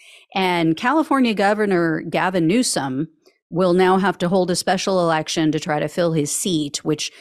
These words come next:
it's sounding like it's not gonna happen until the summer of twenty twenty-four. And even though it's California, don't get your hopes up. It's very unlikely that a Democrat could win in McCarthy's district.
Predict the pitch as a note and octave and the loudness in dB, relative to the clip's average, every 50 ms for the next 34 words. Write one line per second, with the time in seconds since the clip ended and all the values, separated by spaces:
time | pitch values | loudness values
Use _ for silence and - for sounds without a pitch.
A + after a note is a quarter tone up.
0 | - - - _ _ _ - E3 - - - A3+ A#3+ C#4 D#4+ D#4 C#4 A#3+ G#3+ G3+ | -20 -20 -20 _ _ _ -6 -4 -4 -2 0 2 4 6 6 6 6 6 4 2
1 | F#3 F#3+ - F3 D#3 - - G3 G3 F3+ - F3 E3 D#3 F3+ F3+ F#3+ F#3+ - D3 | 2 0 0 -2 -2 0 0 0 0 0 0 -2 0 0 0 0 0 0 0 0
2 | D#3 D3 C#3+ - D#3 D3 D#3+ D#3 - - F3+ E3+ F3 E3+ D#3+ D3+ C#3+ D3 - F3 | 0 0 0 -2 -2 -4 -4 -6 -2 -2 0 0 2 2 0 0 -2 -4 -2 0
3 | D#3+ D#3 D3+ D3+ - - D3 C#3+ C3+ - - G3 F3+ C#3+ - - - _ _ _ | 0 0 0 0 -2 -4 -4 -4 -6 -4 -2 -2 -2 -2 -4 -8 -16 _ _ _
4 | _ _ _ _ _ _ _ _ _ _ _ _ _ _ _ _ F#3 F3 E3+ E3 | _ _ _ _ _ _ _ _ _ _ _ _ _ _ _ _ -2 0 0 2
5 | D#3+ E3+ - G3+ A#3 B3+ C#4 A#3+ G3 F3+ F3 E3 E3+ F3+ G3+ A3 A#3+ - - F#3 | 2 0 2 0 0 2 2 2 2 2 2 2 2 4 2 2 0 0 -2 -4
6 | E3+ E3+ - - G3 D#3+ D3+ D3+ D#3 D#3 - C#4+ C#4+ B3 A3+ G#3 F#3+ F3+ F3 E3+ | -4 -4 -6 -4 -2 -2 0 0 -2 0 2 2 2 2 2 0 2 2 2 2
7 | E3+ E3+ - - - - - - _ _ _ _ _ _ _ - - _ - A3+ | 0 -2 -4 -8 -20 -20 -20 -20 _ _ _ _ _ _ _ -20 -12 _ 0 0
8 | A3+ A3 B3+ B3 F3+ G3 G3 F#3+ G#3 F#3+ F#3 F#3+ - - F3 E3+ F3 E3 F#3 E3 | 2 2 2 2 2 2 2 2 2 2 0 0 -2 0 0 0 0 0 -2 -4
9 | E3+ G3+ G3+ G3+ G#3 B3+ B3+ B3 B3 B3 A3+ G#3 G3 F#3 E3+ E3+ E3+ E3 - - | -2 -4 -4 -2 2 2 4 4 4 2 2 2 2 2 2 2 0 -2 0 -2
10 | F#3 F3 D#3 F3 D#3+ E3 D#3+ D3 E3+ D#3+ E3 F3 E3+ - G3+ F#3+ F#3 F3+ F3+ F3+ | -2 0 0 -2 -2 -2 0 0 0 2 2 0 0 -2 -2 0 0 0 0 -2
11 | - - - F#3 E3 D#3 D3+ C#3+ D#3 D#3+ D#3 D#3 D#3+ D#3+ E3+ F3+ F#3+ E3+ E3 D#3+ | -4 -6 -4 -4 -4 -2 -2 0 2 2 2 2 2 2 0 0 0 0 0 0
12 | E3 D#3+ - E3+ E3+ E3 D#3+ E3+ E3 D#3+ D#3 - - E3+ D#3+ - - - F3 E3+ | -2 -2 -2 -2 -2 -2 -2 -4 -6 -4 -4 -4 -4 -2 -2 -2 -2 0 0 0
13 | E3 E3 - | 0 -2 -6